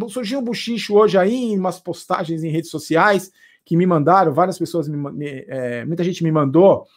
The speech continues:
e falando o seguinte, É, Barolo, o elenco tá rachado, tem um, surgiu uma, uma, um, um papo aí que os jogadores do São Paulo estariam irritados com o Rigoni, por, é, porque o, o, o Rigoni chegou e já tomou, o, o, já entrou como titular,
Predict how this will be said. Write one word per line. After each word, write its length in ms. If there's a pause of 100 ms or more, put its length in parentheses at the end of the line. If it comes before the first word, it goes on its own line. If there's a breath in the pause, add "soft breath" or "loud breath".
(300 soft breath)
e 140
falando 300
o 20
seguinte, 420
É, 80
Barolo, 540 (260 soft breath)
o 80
elenco 300
tá 100
rachado, 680
tem 240
um, 160
surgiu 300
uma, 180
uma, 320
um, 200 (120)
um 580
papo 300
aí 120
que 300 (240 loud breath)
os 80
jogadores 500
do 120
São 180
Paulo 220
estariam 440
irritados 560
com 200
o 20
Rigoni, 840 (340)
por, 140
é, 300
porque 320
o, 60
o, 880 (380 loud breath)
o 100
Rigoni 400
chegou 640
e 20
já 120
tomou, 640
o, 440
o, 60
já 260
entrou 260
como 160
titular, 580